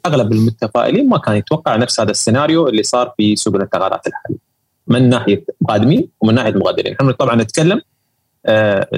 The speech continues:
سوق الانتقالات الشتوية هو دائما ما يكون سوق طوارئ، سوق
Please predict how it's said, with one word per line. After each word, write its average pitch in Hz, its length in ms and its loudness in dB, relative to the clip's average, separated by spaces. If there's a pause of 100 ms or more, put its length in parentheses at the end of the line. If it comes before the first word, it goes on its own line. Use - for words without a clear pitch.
(100)
سوق 208 440 0
الانتقالات 196 500 -2
الشتوية 202 400 0
هو 214 180 2
دائما 262 340 0
ما 180 120 2
يكون 208 180 0
سوق 226 280 -2
طوارئ، 190 380 2
سوق 247 280 -2